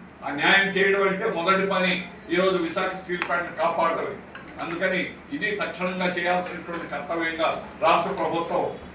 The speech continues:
బాధ్యత తీసుకోవాలని చెప్పేసి కోరుతా ఉన్నాను. రెండోది, నక్కపల్లిలో ఉన్నటువంటి సముద్ర తీరం రెండు పాయింట్ తొమ్మిది, మూడు ఎకరాలుగా, సుమారుగా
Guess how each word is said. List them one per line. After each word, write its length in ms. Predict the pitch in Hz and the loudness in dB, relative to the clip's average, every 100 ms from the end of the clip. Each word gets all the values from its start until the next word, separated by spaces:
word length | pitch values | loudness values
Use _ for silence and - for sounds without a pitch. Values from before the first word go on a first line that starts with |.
| - | 2
బాధ్యత 360 | 165 175 202 196 | 6 6 4 4
తీసుకోవాలని 600 | 175 - 175 170 170 160 | 2 2 2 4 2 -2
చెప్పేసి 320 | 151 156 151 | -6 -4 -2
కోరుతా 280 | 151 151 143 | 0 0 0
ఉన్నాను. 320 | 139 127 117 - - - | 0 -4 -8 -12 -16 -2
రెండోది, 480 | 147 190 208 190 120 - - - - | 0 6 6 6 2 -4 -12 -16 0
నక్కపల్లిలో 1500 | 151 - - 214 190 185 - - - - - - - 180 196 | 2 4 2 6 6 6 0 -4 -14 -16 -14 -16 -2 6 6
ఉన్నటువంటి 840 | 190 185 180 180 330 381 392 403 403 - - - - - - - - - - - - | 6 4 2 2 2 6 6 4 -2 -16 -18 -16 -16 -16 -16 -18 -16 -10 -6 -6 0
సముద్ర 460 | 165 196 196 208 190 | 2 2 2 4 6
తీరం 340 | 185 180 - - - - - - - - 147 | 6 6 2 -4 -10 -12 -14 -8 -8 -6 0
రెండు 340 | 180 214 214 | 2 8 8
పాయింట్ 360 | 196 190 190 185 | 8 6 4 2
తొమ్మిది, 440 | 180 180 156 - - - - 160 | 2 2 0 -2 -8 -14 -8 0
మూడు 200 | 190 190 | 4 6
ఎకరాలుగా, 720 | 175 190 202 208 202 196 196 | 6 8 8 8 8 6 6
సుమారుగా 680 | 190 - 185 185 185 196 | 4 2 4 4 4 4